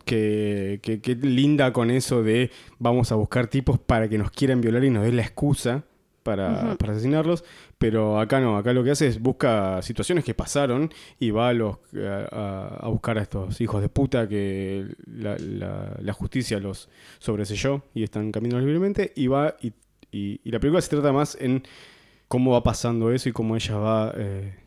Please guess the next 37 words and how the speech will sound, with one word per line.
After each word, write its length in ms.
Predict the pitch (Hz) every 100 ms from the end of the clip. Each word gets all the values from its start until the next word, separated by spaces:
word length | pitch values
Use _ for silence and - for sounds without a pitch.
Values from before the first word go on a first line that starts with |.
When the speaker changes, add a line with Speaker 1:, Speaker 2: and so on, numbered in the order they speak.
| - _
Speaker 1:
haciendo 280 | - 117 131
justicia. 520 | 110 113 110 95 123 - _ _ _ _ -
Eh, 200 | 107 101 104
yo 140 | 147
la 100 | 139
emparentaba 500 | 127 120 120 147 143
con 180 | 117 107
los 100 | 110
superiores 320 | 123 143 196
por 160 | 143 139
eso, 220 | 151 107
porque 220 | 95 104
es 160 | 131 -
una 200 | 117 120
esperanza 380 | 120 143 180 135
de 60 |
algo 160 | 147 139
que 60 | 131
no 80 |
va 80 | 135
a 40 | 101
pasar. 260 | 92 90
Es 200 | 113 120
difícil 400 | 113 - 110 104
que, 240 | 104 101 101 - - -
que 80 | 120
haya 160 | 113
justicia 420 | 104 123 127 -
contra 580 | 107 107 107 104 107 110 110
<laughs> 40 |
la 140 | 127
gente 320 | 113 143 127 127
que 140 | 127
viola 280 | 117 127 123
y 60 |
tortura 300 | 120 120 131
mujeres. 360 | 131 135 156 143